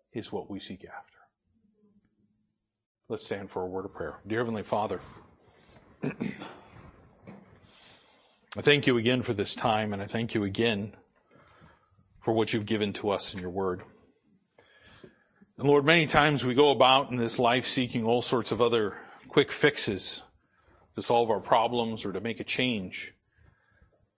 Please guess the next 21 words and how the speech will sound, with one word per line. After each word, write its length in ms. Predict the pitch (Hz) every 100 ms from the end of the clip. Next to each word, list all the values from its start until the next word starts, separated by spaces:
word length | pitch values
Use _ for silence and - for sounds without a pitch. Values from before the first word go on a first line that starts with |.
| _
But 100 | 104
Lord, 380 | 110 123 127 110 - - - - _ _ _ -
as 120 | 101
believers 540 | 107 117 151 117 110
here 140 | 131 127
this 200 | 117 120
morning, 380 | 127 131 110 101
we've 260 | 104 101
clearly 340 | - 123 117 101
heard 260 | 123 110
that 80 | 92
you've 180 | 110 110
got 180 | 95 -
the 120 | 95
answer. 360 | 104 - - - _ _ _ _ _ _ _ _ _ _ _ _ _ _ _ _ _ _ _ _ _ _ -
Lord, 220 | 95 120 120
we 100 | 123
know 220 | 127 135
that 160 | 117
the 80 | 113
purpose 640 | - 147 147 107 - -